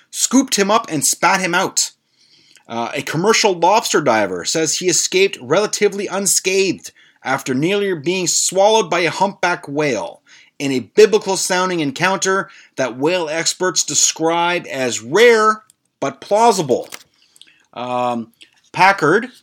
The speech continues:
told W B Z T V that he was about forty-five feet down in the water when he suddenly felt this huge bump and everything went dark.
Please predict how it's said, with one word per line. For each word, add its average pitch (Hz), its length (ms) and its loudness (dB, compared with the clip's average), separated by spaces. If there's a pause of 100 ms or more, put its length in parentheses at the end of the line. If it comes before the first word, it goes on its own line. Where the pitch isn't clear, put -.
(180)
told 160 960 6
W 170 380 2
B 170 260 -2
Z 170 260 -2
T 170 240 -2
V 214 420 0 (360)
that 165 220 2
he 208 140 -8
was 196 160 -2
about 156 220 2
forty-five 185 800 0
feet 180 340 -8
down 143 260 -2
in 139 100 -2
the 117 40 -2
water 151 460 0
when 139 160 -6
he 131 60 -4
suddenly 220 460 -2
felt 175 460 0
this - 340 -6
huge 202 360 -6
bump 170 340 4
and 131 140 -8
everything 156 440 2
went 135 220 -4
dark. - 420 0